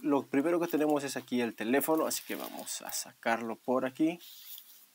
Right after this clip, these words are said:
Aquí está el Honor noventa, wow, se ve bastante bonito. O por aquí tenemos estos stickers que no está a la venta y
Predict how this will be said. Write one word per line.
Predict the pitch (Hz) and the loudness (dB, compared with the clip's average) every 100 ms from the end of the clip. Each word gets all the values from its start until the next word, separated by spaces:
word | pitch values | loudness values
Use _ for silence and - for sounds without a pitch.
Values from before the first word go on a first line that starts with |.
| _ - - - - - | _ -10 -10 -12 -18 -8
Aquí | 123 139 | -2 2
está | 131 - 147 151 | 2 4 4 4
el | 139 | 4
Honor | 131 120 | 4 2
noventa, | 113 117 139 135 110 | 0 0 0 2 0
wow, | 127 131 | 0 -4
se | - 135 | -6 -4
ve | |
bastante | 147 135 147 135 | -4 -2 -2 0
bonito. | 123 139 160 180 - | 0 2 2 0 0
O | 180 | -2
por | - 127 120 | -2 0 0
aquí | 117 123 | -2 -4
tenemos | 127 123 120 117 - - | -2 0 0 -2 -4 -2
estos | 147 143 | 0 0
stickers | 131 - 185 170 175 175 165 | 0 0 0 4 4 4 0
que | - 123 | 0 4
no | 135 | 6
está | 131 - 131 | 4 6 6
a | 123 | 6
la | 117 | 4
venta | 143 160 - 165 156 - _ _ 170 | 4 2 4 4 4 0 _ _ 0
y | 175 180 | 0 0